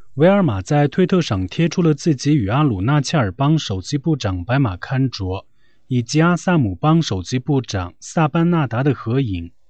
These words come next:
据悉，维尔玛是受白马堪卓的邀请，前往达旺地区参加一场节庆活动。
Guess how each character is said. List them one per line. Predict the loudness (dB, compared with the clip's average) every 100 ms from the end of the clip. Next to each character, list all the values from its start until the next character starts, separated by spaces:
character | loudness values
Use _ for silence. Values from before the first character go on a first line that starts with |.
| _ -20 -20 -20 -20 _ _ -20 -8
据 | -2 0
悉， | 2
维 | 4 4
尔 | 4
玛 | 0 -4
是 | -4 -2
受 | 2 4
白 | 4
马 | 2
堪 | 0 0 0
卓 | 2
的 | 2
邀 | 4 2 0
请， | -4 -6 -6 -8 -18 _ _
前 | -2 2
往 | 2 0
达 | 0 2
旺 | 4 2
地 | 2 0
区 | 0 0 0
参 | 0 0 0
加 | 2 2
一 | 2
场 | -2 -6 -6
节 | -4 -4
庆 | 0 0 0
活 | -2 -6
动。 | -2 -2